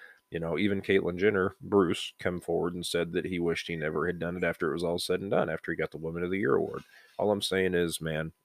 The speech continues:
no matter how rich and famous you are, the problem is you should not follow things like that just based off of being trendy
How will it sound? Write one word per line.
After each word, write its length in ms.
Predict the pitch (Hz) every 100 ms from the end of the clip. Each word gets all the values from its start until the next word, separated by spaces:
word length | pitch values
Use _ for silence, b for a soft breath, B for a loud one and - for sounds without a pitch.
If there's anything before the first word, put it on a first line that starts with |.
| -
no 120 | 98
matter 220 | 95 87
how 80 | 87
rich 260 | 87 85 -
and 80 |
famous 380 | - 82 80 -
you 100 | 76
are, 220 | 69 71 - _ _
the 80 | 82
problem 360 | 98 92 87 87
is 340 | 87 82 -
you 140 | 87 95
should 220 | - 90
not 240 | 87 78
follow 320 | - 82 78 76
things 300 | 80 78 71
like 200 | 65 -
that 220 | 76 -
just 240 | 87 -
based 240 | 82 80 76
off 200 | 73 -
of 100 | 82
being 200 | 71 80
trendy 440 | - 82 - -